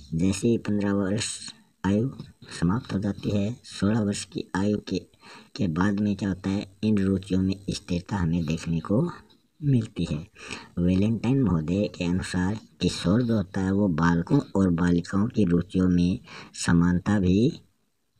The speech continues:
किशोरावस्था में हमें देखने को मिलती है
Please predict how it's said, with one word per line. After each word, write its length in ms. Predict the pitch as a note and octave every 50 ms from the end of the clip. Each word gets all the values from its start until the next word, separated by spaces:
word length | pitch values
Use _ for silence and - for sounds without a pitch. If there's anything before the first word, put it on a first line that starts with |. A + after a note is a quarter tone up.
| _ _ -
किशोरावस्था 720 | - D#2+ - - E2+ E2+ F2 F2 F#2 F2 - - F#2+ F#2
में 100 | F#2+ F2+
हमें 240 | D#2+ D2 E2 F2 E2
देखने 340 | D#2 E2+ - - E2 D#2+ D#2+
को 320 | F2+ G2+ A2+ E3+ F3 - _ -
मिलती 420 | - A2 G#2 F#2 D#2 - - - E2+
है 240 | F#2+ G2 G2+ G2+